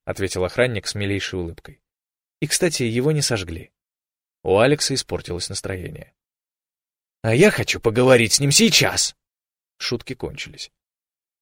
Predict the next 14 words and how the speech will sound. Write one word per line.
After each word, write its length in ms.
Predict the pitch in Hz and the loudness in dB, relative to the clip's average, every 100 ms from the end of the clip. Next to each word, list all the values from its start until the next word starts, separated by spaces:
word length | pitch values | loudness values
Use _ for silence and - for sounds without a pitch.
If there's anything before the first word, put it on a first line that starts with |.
| _ _ | _ _
Потому 260 | 110 120 123 | -2 0 0
что 140 | - | 0
полтора 400 | - 113 127 127 | 2 2 4 4
часа 320 | 120 107 127 110 | 4 0 0 -2
сейчас — 540 | 101 92 151 147 - | -4 -4 -2 -2 -4
это 280 | 87 95 92 | -2 0 2
было 240 | 98 104 | 2 2
бы 120 | 98 | 0
самое 420 | 101 117 107 107 107 | 0 -2 -2 -4 -6
оно. 300 | 87 82 - _ _ _ _ _ _ - | -8 -14 -20 _ _ _ _ _ _ 0
Алекс 320 | 147 156 - | 4 4 4
принял 300 | 123 127 117 | -2 0 0
бы 120 | 95 | -2
душ, 360 | 85 90 - | -2 -6 -10